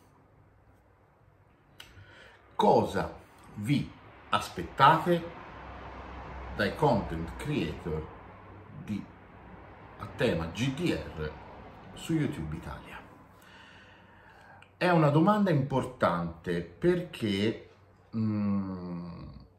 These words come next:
serve a capire come noi, io parlo per me, però insomma, come, mm, posso,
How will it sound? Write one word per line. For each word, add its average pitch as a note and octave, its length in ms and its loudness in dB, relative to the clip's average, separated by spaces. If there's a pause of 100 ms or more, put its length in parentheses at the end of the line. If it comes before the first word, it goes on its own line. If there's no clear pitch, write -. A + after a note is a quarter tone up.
(440)
serve F2+ 960 2 (300)
a A2 400 0 (520)
capire G#2 720 0 (1000)
come G#2+ 460 6
noi, A2+ 580 0 (1300)
io G#2 160 0
parlo E2+ 360 2
per E2+ 240 -2
me, G#2+ 220 4
però G2 320 -2
insomma, F#2+ 320 -2 (720)
come, A#2+ 540 6 (400)
mm, G#2+ 280 -2 (160)
posso, - 680 4